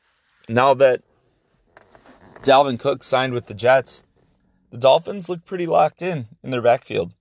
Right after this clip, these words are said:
They had, you know, they have one of the best running schemes in the league. Um, with the, with the, uh,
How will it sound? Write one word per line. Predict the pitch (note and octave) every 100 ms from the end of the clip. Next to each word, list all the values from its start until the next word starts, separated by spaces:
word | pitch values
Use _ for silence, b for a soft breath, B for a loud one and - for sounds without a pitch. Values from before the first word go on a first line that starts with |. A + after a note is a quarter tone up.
| _ _ _ _ _ _ _ _ _ A2+
They | B2 C#3+
had, | D#3+ D#3 D3 A#2+ _ _ _ _ _ _ _ -
you | B2+
know, | A#2
they | C#3 E3
have | D3+ D3 C#3+ B2 - _ _
one | B2 C3+
of | B2
the | A2+
best | B2 C3
running | - C#3 C3+ B2+
schemes | - D#3 C3+ B2+
in | A#2+
the | A2+
league. | G2+ B2+ B2 G#2 A2 _ _ _ _ _
Um, | - G#2+ F#2+ E2 - - _ _ _ -
with | A#2+ A#2+ -
the, | B2 A#2+ A2+ G2 - _ _ _ _ _ _ _ _ _ _ _ _ _ _ _ _ _ _ _ _ _ _ -
with | A#2 B2+ -
the, | C3 A#2+ A#2 -
uh, | - F#2+ F2+ E2+